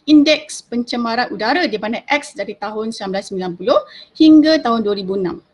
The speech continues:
Okey, apakah pemboleh ubah dimanipulasi? Kalau jadual senang, kita tengok tajuk atas ni akan jadi pemboleh ubah dimanipulasi dan tajuk yang bawah ni akan jadi pemboleh ubah bergerak balas. Jadi kita masukkanlah dalam persam-, ayat tujuan ni, ya,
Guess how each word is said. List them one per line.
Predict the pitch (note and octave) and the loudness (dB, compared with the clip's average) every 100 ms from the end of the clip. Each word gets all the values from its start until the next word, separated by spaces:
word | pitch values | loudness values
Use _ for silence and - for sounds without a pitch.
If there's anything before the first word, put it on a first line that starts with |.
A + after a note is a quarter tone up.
| _ _ _ _ | _ _ _ _
Okey, | C#4+ D5 C#5+ | -2 0 -2
apakah | - D4 E4 D#4 | -4 -2 0 4
pemboleh | C#4+ D4 B3+ | 6 6 4
ubah | D4+ | 2
dimanipulasi? | D4 D4 D4 D4 D4+ C#4+ F4+ G4+ - | 4 6 6 4 0 -2 -2 -2 -2
Kalau | F#3 G3 | -4 -4
jadual | G3+ G#3 A#3 B3 | -4 -2 0 0
senang, | B3 A#3 B3+ A3+ G#3+ | -2 -4 -2 -2 -6
kita | - A3+ | -12 -8
tengok | A#3 - | -6 -6
tajuk | - B3+ C#4 - | -2 -2 -2 -2
atas | C#4+ D4 D4+ D#4 | -2 -2 0 0
ni | |
akan | D4+ A#3+ A#3 | 0 -4 -6
jadi | A#3 | -8
pemboleh | A3+ G#3 | -6 -4
ubah | G3+ G3 | -4 -4
dimanipulasi | G3 F#3+ F3 E3+ E3 - C#4 D#5+ _ _ _ _ _ | -4 -6 -6 -6 -10 -2 -2 -2 _ _ _ _ _
dan | - A#3+ C4 | 0 0 2
tajuk | A3+ A#3 A#3 | 0 0 -2
yang | G#3+ | 0
bawah | G3+ G#3 G#3+ | 0 2 2
ni | C#4+ | 0
akan | - G#3 | -2 -6
jadi | G3+ A#3+ | -8 -8
pemboleh | A3 G3+ G3 F#3+ | -10 -8 -6 -4
ubah | B3 | -4
bergerak | G3 F3+ G3 D#4+ - - | -2 -2 0 0 0 -4
balas. | B3 A3+ F3 F3+ A3 | 0 2 0 -2 -10
Jadi | |
kita | - C#4 D4+ | -10 0 2
masukkanlah | E4+ - D4 A#3+ | 2 0 -2 0
dalam | G#3+ C#4+ D5+ _ _ _ _ _ _ _ _ _ _ | 0 -2 -4 _ _ _ _ _ _ _ _ _ _
persam-, | B3 B3 - A#3+ | -12 -12 -8 -2
ayat | A#3 - | -2 -2
tujuan | G3+ G#3 G3+ | -2 -2 -2
ni, | F3 - | -6 -6
ya, | E4+ | -8